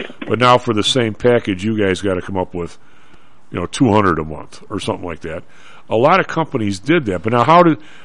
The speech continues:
how does that fit into this table? We're paying the same amount,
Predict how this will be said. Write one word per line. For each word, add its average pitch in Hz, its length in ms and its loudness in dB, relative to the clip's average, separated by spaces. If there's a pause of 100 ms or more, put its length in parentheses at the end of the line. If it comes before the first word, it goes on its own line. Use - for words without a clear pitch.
how 170 180 4
does 151 240 4
that 147 200 6
fit 143 300 2
into 123 340 2
this 107 280 0
table? 120 520 -4 (600)
We're 143 160 6
paying 117 380 2
the 90 80 -4
same 92 300 0
amount, 85 440 -4